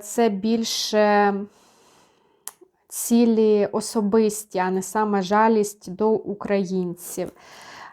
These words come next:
Тому що по сімірці мечів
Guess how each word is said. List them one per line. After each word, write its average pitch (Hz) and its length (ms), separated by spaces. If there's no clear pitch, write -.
Тому 202 300
що 208 280
по 202 200
сімірці 202 800
мечів 247 720